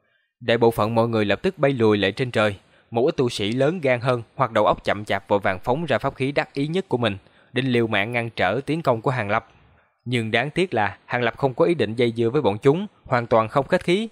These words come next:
dùng hết toàn lực để đàn áp. Mười đạo hoàng quang, ba màu, kim, hắc, hồng, bất kể gặp loại pháp khí nào cũng đồng loạt phóng tới ào ạt. Pháp khí nào ngăn cản lập tức như lấy trứng trọi đá, bị đánh tan thành vô số mảnh nhỏ, biến mất khỏi thế gian.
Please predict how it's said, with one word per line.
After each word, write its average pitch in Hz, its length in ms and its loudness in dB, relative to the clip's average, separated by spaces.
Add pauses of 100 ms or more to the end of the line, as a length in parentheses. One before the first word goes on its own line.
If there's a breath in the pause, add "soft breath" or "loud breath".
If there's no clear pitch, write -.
dùng 117 160 0
hết 156 180 -2
toàn 110 220 2
lực 98 180 -4
để 117 100 0
đàn 104 200 0
áp. 147 260 -2 (760)
Mười 127 220 2
đạo 110 140 2
hoàng 113 200 -2
quang, 120 340 0 (140)
ba 127 160 0
màu, 98 260 2 (260)
kim, 117 240 0
hắc, 165 240 -4
hồng, 98 220 0 (200)
bất 190 160 -2
kể 120 140 2
gặp 113 260 0
loại 101 180 4
pháp - 180 -4
khí 160 140 -2
nào 104 300 -2
cũng 156 120 -2
đồng 113 200 2
loạt 101 220 2
phóng 151 240 -2
tới 165 160 0
ào 101 220 0
ạt. 95 180 0 (480 soft breath)
Pháp 175 140 0
khí 180 140 0
nào 127 120 0
ngăn 117 240 -2
cản 104 260 -2
lập 120 140 -2
tức 175 180 -2
như 120 140 -4
lấy 117 260 -2
trứng 185 240 -4
trọi 92 240 0
đá, 135 300 -2 (240 soft breath)
bị 120 120 0
đánh 147 200 0
tan 147 240 -2
thành 107 140 -6
vô 107 180 2
số 143 140 0
mảnh 113 180 -2
nhỏ, 113 420 2
biến 135 200 -4
mất 175 140 -4
khỏi 180 200 -2
thế 139 100 -4
gian. 123 240 0